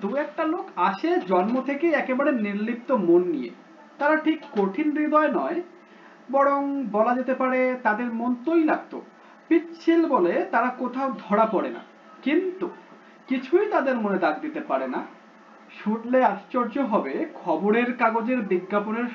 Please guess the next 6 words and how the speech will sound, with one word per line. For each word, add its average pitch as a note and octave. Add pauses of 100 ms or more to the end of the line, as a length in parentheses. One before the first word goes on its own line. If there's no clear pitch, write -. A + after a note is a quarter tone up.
সংবাদ F3+
জানলেও E3 (460)
সেগুলো B3
সে D#4+
অনুসরণই B3
করেনি। E4